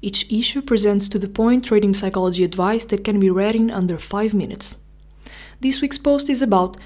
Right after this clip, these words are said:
the four fear responses. When faced with a threat, individuals display one of four fear responses: fight, flight, freeze, or fawn.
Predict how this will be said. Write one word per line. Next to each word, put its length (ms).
the 80
four 460
fear 320
responses. 760
When 160
faced 480
with 100
a 60
threat, 600
individuals 680
display 520
one 340
of 140
four 400
fear 180
responses: 680
fight, 420
flight, 520
freeze, 580
or 140
fawn. 480